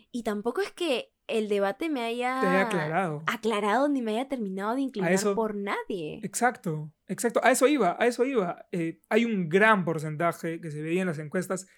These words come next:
Speaker 2: creas o no, en las encuestas, en to-, lo, lo que todos co-, lo que todas las encuestas coinciden
Speaker 1: <laughs> Las
Speaker 2: es que hay un gran porcentaje de indecisos. Y yo creo que esos indecisos,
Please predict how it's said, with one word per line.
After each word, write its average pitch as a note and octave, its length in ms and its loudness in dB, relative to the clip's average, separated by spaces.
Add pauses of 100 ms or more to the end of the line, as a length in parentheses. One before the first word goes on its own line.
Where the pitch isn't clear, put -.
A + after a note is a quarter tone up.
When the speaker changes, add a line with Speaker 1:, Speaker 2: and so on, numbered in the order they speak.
(180)
Speaker 2:
creas B3 380 6
o E3 80 -4
no, F#3 320 -2 (280)
en D#3 180 -8
las D3 160 -10
encuestas, F#3+ 640 -4 (240)
en D#3+ 260 -6
to-, G#3+ 240 4
lo, - 240 2
lo G#3+ 140 6
que A3 100 4
todos C#4+ 280 6
co-, G#3 120 2
lo A3 220 2
que A#3+ 80 -2
todas F4 140 6
las C#4+ 100 6
encuestas A#3+ 300 2
coinciden F#3+ 800 0
Speaker 1:
<laughs> - 0 -
Las - 240 -10
Speaker 2:
es G3+ 180 2
que G3 100 2
hay F#3+ 120 6
un E3+ 80 -2
gran A#3 220 2
porcentaje G3+ 640 0
de E3+ 100 -2
indecisos. D#3 800 -6 (240)
Y E3+ 100 -6
yo F#3+ 140 4
creo G3+ 220 6
que F#3 80 4
esos G#3 200 4
indecisos, F#3 720 -4